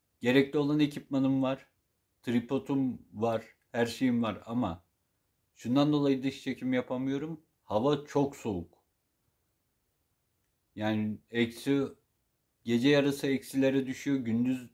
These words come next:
çok soğuk oluyor. Bazen sıcak oluyor. Çok dengesiz. O yüzden yazın gerçekten evin içinde hiç çekim yapmayacağım artık. Yani stüdyo ortamında çekim yapmayacağım. Direkt dışarıda çekimlerimi yapacağım.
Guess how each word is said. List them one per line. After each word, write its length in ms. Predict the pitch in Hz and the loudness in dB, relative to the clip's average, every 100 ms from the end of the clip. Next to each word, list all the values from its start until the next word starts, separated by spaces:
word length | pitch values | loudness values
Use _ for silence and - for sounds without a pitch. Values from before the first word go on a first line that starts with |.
| _ _ | _ _
çok 240 | - - - | -6 -6 -4
soğuk 320 | 127 123 135 | -2 -2 -2
oluyor. 460 | 123 127 127 113 | -2 0 0 0
Bazen 320 | 113 110 123 123 | 2 4 4 -2
sıcak 420 | - 120 120 131 | -4 -6 -4 -4
oluyor. 340 | 123 131 127 - _ _ _ _ _ _ | -2 -2 -4 -8 _ _ _ _ _ _
Çok 260 | 131 127 | -6 -2
dengesiz. 500 | 143 143 143 139 147 | 2 2 2 -2 -12
O 180 | - 156 | -6 2
yüzden 340 | 147 127 123 113 | 2 2 0 2
yazın 520 | 123 131 151 143 - _ _ _ _ _ | 2 2 0 -2 -6 _ _ _ _ _
gerçekten 720 | 123 143 139 139 - 131 127 - _ _ | 2 2 2 -4 -2 -2 -2 -6 _ _
evin 280 | 120 131 139 | 0 4 4
içinde 360 | 135 - 135 131 | 4 0 4 4
hiç 140 | 123 | 2
çekim 340 | - 110 113 110 | -6 -6 -2 -2
yapmayacağım 580 | 98 - 98 90 92 | -2 -6 -8 -4 -4
artık. 320 | 92 90 90 - _ _ _ _ _ _ _ _ _ _ _ 110 | -4 -8 -14 -20 _ _ _ _ _ _ _ _ _ _ _ -2
Yani 260 | 117 120 | 0 2
stüdyo 480 | 117 123 - 127 131 | -2 -10 -10 2 2
ortamında 500 | 123 139 131 131 127 | 4 0 0 2 0
çekim 300 | - 117 123 | -4 -6 -4
yapmayacağım. 580 | 123 - 123 120 131 117 | -6 -8 -10 -6 -6 -6
Direkt 280 | 113 117 107 | -8 -8 -12
dışarıda 420 | 101 107 107 113 | -2 -2 -2 -6
çekimlerimi 580 | 113 113 117 117 117 120 | -8 -6 -4 -4 -2 -4
yapacağım. 440 | 117 113 120 | -4 -8 -10